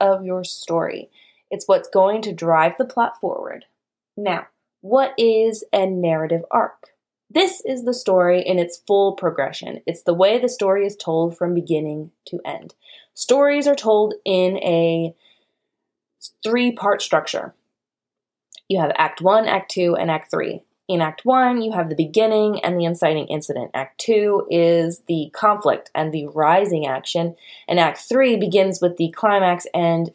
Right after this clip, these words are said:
finishes up with the falling action or, uh, resolution. You might be wondering what the difference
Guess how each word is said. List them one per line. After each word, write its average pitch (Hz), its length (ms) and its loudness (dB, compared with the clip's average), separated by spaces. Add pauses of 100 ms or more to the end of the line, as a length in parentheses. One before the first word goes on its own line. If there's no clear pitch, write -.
finishes 196 480 0
up 170 220 2
with 160 260 0
the 165 240 -2
falling 165 380 4
action 147 340 -4
or, 139 480 0 (220)
uh, 135 260 -4
resolution. 151 680 -4 (920)
You 208 140 0
might 202 160 2
be 196 60 -6
wondering 180 320 2
what 165 100 2
the 165 80 -2
difference 180 480 -2